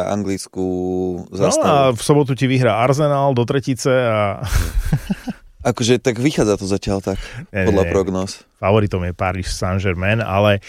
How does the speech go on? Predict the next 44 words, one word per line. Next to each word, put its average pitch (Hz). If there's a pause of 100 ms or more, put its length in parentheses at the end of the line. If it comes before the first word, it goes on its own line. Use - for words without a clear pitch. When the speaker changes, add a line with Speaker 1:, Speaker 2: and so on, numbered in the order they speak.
(440)
Speaker 2:
ale 107
to 147
je 156
až 151
v -
sobotu. 123 (240)
A 101
pozrel 156
som 131
počasie 110
na 104
víkend. 110
Inak, 113
ak 104
nás 98
počúvate 131
alebo 110
sledujete 113
teraz, 104
tak 98
je, 117 (380)
keď 127
nás 117
sledujete 120
<laughs> -
live 123
stream, 117
tak 104
viete, 117
koľko 90
je. 82
Ale -
keď 107
nás 107
počúvate 110
popoludní, 113
tak, 98
eh, 98
neviete, 107
že 101
teraz 98
je 92
ešte, 92 (640)
ešte -